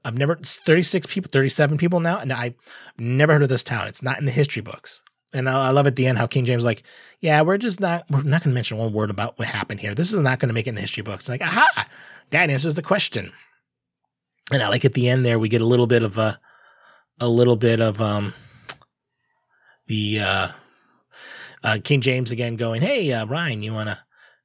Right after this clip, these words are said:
head back to London with me and be my protector?" <laughs> Like, okay. A little awkward turtles going on here, but he, of course he says no because, well, he's gotta stay in the show. And, um,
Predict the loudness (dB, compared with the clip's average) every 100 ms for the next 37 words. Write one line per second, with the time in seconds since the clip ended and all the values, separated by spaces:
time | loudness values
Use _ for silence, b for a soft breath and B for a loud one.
0 | b -6 0 2 2 0 2 4 6 6
1 | 4 4 0 0 2 0 -2 -2 -2 0
2 | 0 2 2 0 -6 -4 -4 -4 -6 -8
3 | -6 -4 2 4 4 2 -2 B B B
4 | B B B -2 0 0 0 0 2 0
5 | 2 2 2 0 0 0 0 0 2 2
6 | 2 -2 -4 -4 -6 -6 -6 -2 -2 -2
7 | -4 -4 -4 -6 -8 -8 -10 -10 -8 -4
8 | -4 -4 -4 -6 -8 -6 -4 -4 -6 -10
9 | b b b b b _ _ _ _ _
10 | _ -14 -12 -10 -10 -8 -8 -10 -12